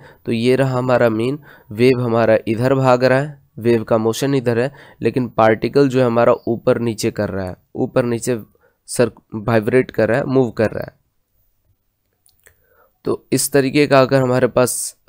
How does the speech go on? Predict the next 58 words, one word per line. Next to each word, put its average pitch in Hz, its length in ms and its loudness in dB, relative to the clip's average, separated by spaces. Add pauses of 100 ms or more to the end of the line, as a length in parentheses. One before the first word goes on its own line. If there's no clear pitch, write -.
(1000)
अ, 110 340 2 (400)
क्लासिफिकेशन 123 640 0
देखने 123 320 -2
को 117 120 -2
मिला 117 180 2
है 127 60 2
तो 139 120 -4
इसको 135 180 -6
हम 135 100 -4
ट्रांसवर्स 123 580 -2
वेव 107 140 0
बोलेंगे। 98 400 -8 (360)
यहाँ 127 120 0
पे 127 120 -4
देखने 123 300 0
को 143 120 0
मिल 123 120 -2
रहा 120 100 0
है 127 40 0
कि 135 100 -4
जो 120 180 -2
भी 120 100 -2
हमारा 131 220 0
पार्टिकल 113 640 0
है - 380 -12
क्या 135 120 2
हो 117 120 6
रहा 101 80 4
है, - 100 -10
एक 127 180 -2
बार 127 160 2
ऊपर 127 260 0
जा 117 220 2
रहा 120 120 -2
है - 240 -14 (200)
फिर 156 160 4
नीचे 135 320 0
आ 117 100 4
रहा 113 100 4
है 107 60 0
अपने 120 140 -2
मेन 113 240 -2
पोजीशन 110 420 -2
में, 120 80 -6
फिर - 220 -6
मेन 123 380 -2
पोजीशन 123 400 -2
से 147 320 -4
नीचे 117 320 -2
जा 101 180 -2
रहा - 120 -8
है, - 100 -16 (600)
तो - 200 -4
ऊपर 143 320 2
नीचे 131 320 -2
हो 104 160 0
रहा 98 120 -4
है। - 140 -12